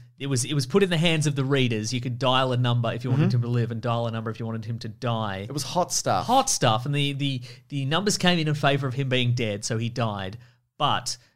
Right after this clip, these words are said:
Speaker 1: the, apparently there was some, uh, um, the, one of the editors said that in the, in his drawer he had an issue where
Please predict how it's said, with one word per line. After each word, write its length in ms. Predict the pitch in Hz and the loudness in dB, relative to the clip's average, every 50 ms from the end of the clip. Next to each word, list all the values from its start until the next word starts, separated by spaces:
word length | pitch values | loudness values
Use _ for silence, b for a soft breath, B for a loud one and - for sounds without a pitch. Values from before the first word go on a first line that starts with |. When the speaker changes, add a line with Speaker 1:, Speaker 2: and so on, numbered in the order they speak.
| b _ 120 | b _ -10
Speaker 1:
the, 580 | 123 131 123 120 123 120 120 120 117 113 110 117 - - | -6 -4 -2 0 0 0 0 0 -2 -4 -8 -10 -8 -8
apparently 600 | 120 120 - - 160 151 151 143 123 135 131 127 | -8 -8 -2 0 2 2 2 0 -2 -4 -6 -4
there 140 | 123 123 120 | -2 -2 -2
was 160 | 123 123 123 | 0 -2 -2
some, 380 | 120 123 117 113 113 110 110 - _ _ _ _ _ _ _ | -2 -4 -4 -6 -8 -10 -14 -16 _ _ _ _ _ _ _
uh, 160 | 117 117 - - | -8 -8 -6 -6
um, 300 | 127 120 117 110 113 123 - - _ _ _ _ _ _ 123 | -4 -4 -4 -4 -6 -10 -12 -20 _ _ _ _ _ _ -4
the, 200 | 123 123 123 117 | 0 0 0 0
one 240 | 120 123 143 160 | 0 0 -2 0
of 40 | 180 | 4
the 120 | 175 151 151 | 4 4 4
editors 300 | 143 131 120 127 123 120 | 4 2 0 0 0 0
said 180 | - 135 120 | 0 0 0
that 140 | 120 120 120 123 120 123 123 - | -2 -2 -4 -4 -8 -12 -12 -8
in 200 | - 156 175 170 | -6 -4 -4 -2
the, 160 | 160 147 131 123 - - _ | -2 -4 -4 -6 -10 -16 _
in 160 | - 180 185 | -2 2 2
his 200 | 175 185 175 139 | 4 4 2 0
drawer 320 | - 151 151 139 127 123 127 | 2 2 2 4 4 2 2
he 120 | 123 123 | 2 2
had 380 | 120 131 127 120 120 113 120 B B B - | 0 2 2 0 0 -2 -4 B B B -8
an 100 | 110 127 | -4 -2
issue 300 | 135 123 - - 135 123 | -2 -2 -2 -2 -2 -2
where 380 | 123 120 117 113 113 110 110 | 0 0 0 0 -2 -4 -6